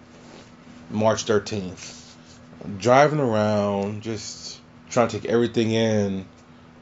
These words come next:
before the world shuts down. And I went to my job. At the time, I was working at a strip club. When I, it was a Monday, I get that, but when I mean it was dead, it was dead.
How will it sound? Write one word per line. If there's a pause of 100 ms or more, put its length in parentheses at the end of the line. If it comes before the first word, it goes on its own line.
before
the
world
shuts
down. (760)
And (560)
I
went
to
my
job.
At
the
time,
I
was
working
at
a
strip
club. (580)
When
I, (120)
it
was
a
Monday,
I
get
that,
but
when
I
mean
it
was
dead,
it
was
dead.